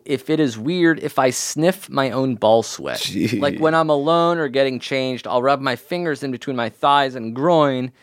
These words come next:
Speaker 1: and if it's sweaty, I just sniff my fingers. I don't know why, but I enjoy the smell. Am I weird? Is this okay? Are there any habits that you two do when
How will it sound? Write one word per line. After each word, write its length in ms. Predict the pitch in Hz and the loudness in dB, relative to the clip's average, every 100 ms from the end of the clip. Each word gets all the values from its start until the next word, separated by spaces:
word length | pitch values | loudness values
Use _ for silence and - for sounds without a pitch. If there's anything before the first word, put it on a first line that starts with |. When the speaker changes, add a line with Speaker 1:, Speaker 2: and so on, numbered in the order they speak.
| _ - | _ -2
Speaker 1:
and 100 | 139 | -2
if 120 | 139 | -2
it's 120 | 131 | -8
sweaty, 440 | - 160 156 147 | -4 2 4 6
I 80 | 123 | 4
just 240 | 107 98 - | 2 -4 -6
sniff 320 | 110 101 - | -6 -6 -6
my 120 | 85 | -10
fingers. 520 | - 76 58 57 - | -10 -18 -16 -18 -8
I 80 | - | 0
don't 140 | 143 156 | 4 4
know 80 | |
why, 240 | 147 151 160 | 6 4 4
but 120 | 160 | 4
I 60 | 160 | 4
enjoy 260 | 156 180 | 2 0
the 100 | 180 | 0
smell. 420 | - 220 240 131 - | -4 -4 0 0 0
Am 140 | 143 | 0
I 120 | 175 | 0
weird? 420 | 151 139 165 214 - - - - | 0 0 0 -2 -6 -20 -20 -4
Is 140 | 156 | -2
this 200 | 170 196 | 2 2
okay? 680 | 214 190 - - 202 95 64 _ _ _ 147 | 2 0 -4 -4 -4 -4 -10 _ _ _ 0
Are 80 | |
there 220 | 151 196 214 | 2 4 2
any 140 | 196 | 0
habits 420 | - 190 185 - | 0 0 0 -4
that 140 | - - | -8 -4
you 160 | 151 | -4
two 200 | - 202 | -2 -4
do 220 | 185 208 | -2 -2
when 260 | 208 190 | -2 -4